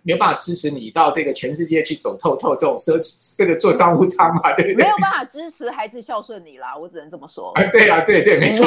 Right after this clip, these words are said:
Speaker 2: 嗯。
Speaker 1: 没错。
Speaker 2: <laughs>
Speaker 1: 好，对。
Speaker 2: 嗯。
Speaker 1: 好，所以说你，你如果只是单纯依照所谓的这个社会退休金啊，劳保劳退，
Speaker 2: 嗯，不行。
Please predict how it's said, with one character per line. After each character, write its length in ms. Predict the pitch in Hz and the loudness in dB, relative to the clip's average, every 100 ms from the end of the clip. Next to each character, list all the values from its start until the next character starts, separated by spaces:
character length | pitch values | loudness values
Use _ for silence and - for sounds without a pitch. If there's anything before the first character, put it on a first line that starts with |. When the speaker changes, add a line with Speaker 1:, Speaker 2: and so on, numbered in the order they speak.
| - | 4
Speaker 2:
嗯。 20 | |
Speaker 1:
没 100 | 160 | 2
错。 240 | - 214 - 208 | 2 0 -2 -6
Speaker 2:
<laughs> 200 | 208 - | -8 0
Speaker 1:
好， 100 | 170 233 | 2 2
对。 100 | 202 | 2
Speaker 2:
嗯。 320 | - - 226 - - | 0 -2 -2 -2 0
Speaker 1:
好， 200 | 269 - | 2 2
所 140 | - | -2
以 80 | 302 | -2
说 160 | 254 277 269 _ _ _ | 4 4 2 _ _ _
你， 260 | 202 180 180 _ - | -4 -4 -4 _ -2
你 160 | 175 160 | 0 2
如 100 | 277 | 4
果 100 | 220 | 2
只 240 | - 156 | 2 2
是 120 | 208 | 4
单 220 | 220 220 | 4 2
纯 280 | 226 156 180 | 2 0 0
依 140 | 190 190 | -4 -2
照 240 | 202 170 | 2 2
所 240 | 143 127 143 | 2 0 2
谓 160 | 180 | 2
的 240 | 151 131 - | 2 -2 -4
这 100 | 151 | -6
个 80 | |
社 160 | 139 185 | -2 0
会 80 | 170 | 0
退 160 | 170 | 0
休 140 | 156 156 | 0 0
金 180 | - 147 | -2 -8
啊， 260 | 139 120 113 | -4 -4 -2
劳 120 | 127 | -2
保 100 | - | 0
劳 140 | 202 185 | -2 -2
退， 120 | 160 | -4
Speaker 2:
嗯， 20 | |
不 80 | 170 | -6
行。 260 | - - | -10 -18